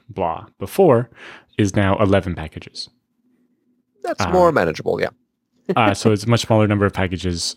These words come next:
Speaker 1: uh, although it does mean that individual updates might be bigger because you're going to pull down the whole new version of that package rather than just, you know, one of those eight hundred and fourteen packages. But, uh,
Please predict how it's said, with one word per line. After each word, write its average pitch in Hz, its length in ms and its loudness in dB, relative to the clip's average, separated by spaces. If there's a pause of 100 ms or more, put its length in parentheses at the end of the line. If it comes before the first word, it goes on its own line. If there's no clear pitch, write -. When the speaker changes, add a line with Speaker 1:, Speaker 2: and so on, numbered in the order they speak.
Speaker 1:
uh, 87 300 -6
although 95 240 0
it 98 80 0
does 110 220 0
mean 101 240 2
that 95 260 -2 (220)
individual 113 400 2
updates 101 420 0
might 92 160 -2
be 90 80 -2
bigger 90 460 -2
because 90 340 -6
you're 92 100 -6
going 90 160 -2
to 85 60 -6
pull - 140 -8
down 85 200 -6
the 82 60 -10
whole 98 240 -4
new 92 140 2
version 90 280 0
of 85 80 -4
that - 200 -4
package 95 420 0
rather 90 260 2
than 85 280 -2
just, - 420 -4 (680)
you 92 100 4
know, 76 160 -8
one 107 340 4
of 92 120 -2
those 92 260 2
eight 101 140 2
hundred 87 240 0
and 87 100 -2
fourteen 87 380 -2
packages. 85 480 -8 (120)
But, - 300 -2 (580)
uh, 82 340 0